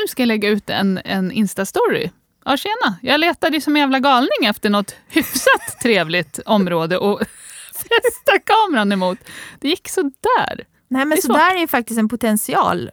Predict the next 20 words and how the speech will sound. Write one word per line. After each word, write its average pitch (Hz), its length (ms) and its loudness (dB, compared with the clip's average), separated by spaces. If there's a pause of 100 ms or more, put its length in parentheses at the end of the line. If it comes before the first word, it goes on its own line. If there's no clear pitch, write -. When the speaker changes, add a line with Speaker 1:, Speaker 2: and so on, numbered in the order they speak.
Speaker 2:
f-, - 240 -16 (100)
för 190 460 0 (320)
ett - 140 -10
företag 175 640 -4
att - 160 -12
synas. 240 680 -4
Speaker 1:
Ja. 220 220 -6 (160)
För 294 80 2
varför 294 320 2
skulle 269 260 -2
inte 247 400 0
en 226 320 2
vårdcentral 233 1200 0
eller 190 560 0
en 185 560 -2
reception 196 600 -4
eller 175 160 -4
vad 175 120 -4
det 175 80 -4
nu 190 100 -2